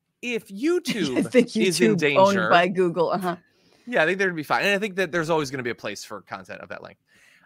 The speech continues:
Speaker 1: Um, then, like, the sort of content that I probably care about even more has no chance, which is, uh, the written word. So I'm, I'm gonna be the billionth person across multiple decades to complain that, like, I can't conceive of reading being a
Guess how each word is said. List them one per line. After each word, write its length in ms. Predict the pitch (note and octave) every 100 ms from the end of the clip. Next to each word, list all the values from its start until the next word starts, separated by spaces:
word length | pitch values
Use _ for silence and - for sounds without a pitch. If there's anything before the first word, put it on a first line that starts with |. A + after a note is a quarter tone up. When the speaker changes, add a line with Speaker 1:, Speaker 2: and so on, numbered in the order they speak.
| -
Speaker 1:
Um, 480 | E3+ E3 D3+ C#3+ C3 _ _ _ _
then, 160 | A3 A3+
like, 300 | A3+ G#3+ - _ -
the 120 | G3
sort 260 | - A#3+
of 80 | C4
content 440 | B3+ G#3+ G3+ G#3+ F3+
that 100 | D#3
I 180 | E3+ E3+
probably 380 | - F#3 E3+ E3
care 240 | - F#3+
about 200 | F3 F3
even 280 | E3+ D3+ C#3+
more 200 | E3+ B3
has 180 | F#3 E3
no 140 | A3 D#4+
chance, 460 | - B2 G#2 -
which 200 | D#3 F3
is, 280 | A3+ F3 - _ _ _ _
uh, 60 | - -
the 160 | D#3 F#3+
written 220 | A#3+ G#3+
word. 380 | G#3 B2 E2 B2+
So 200 | A3 G#3
I'm, 180 | G3 A3+
I'm 100 | G3+
gonna 140 | B3
be 100 | A#3
the 120 | G3+ F3+
billionth 500 | D3 F#3 F#3 F3+ -
person 420 | F3 D#3+ D#3+ C#3+
across 360 | - D#3 C#3+ D3+
multiple 340 | D3+ C#3+ C3
decades 400 | C3 D3 C3 A2+
to 40 | -
complain 460 | B2+ A2+ C#3 C3+ B2
that, 120 | A#2+
like, 240 | A#2 A2 _ _ _ _
I 100 | F#3+
can't 320 | G#3+ C4+ C4+ _
conceive 920 | - G#3+ F#3 - - G3 G3 F3+ C#3+ - C3+
of 240 | C#3 A2
reading 840 | A2 A2+ C#3 D3+ C3+ B2+ A#2 A2+ G#2+
being 420 | A#2+ A#2+ A#2+ A#2
a 120 | G#2+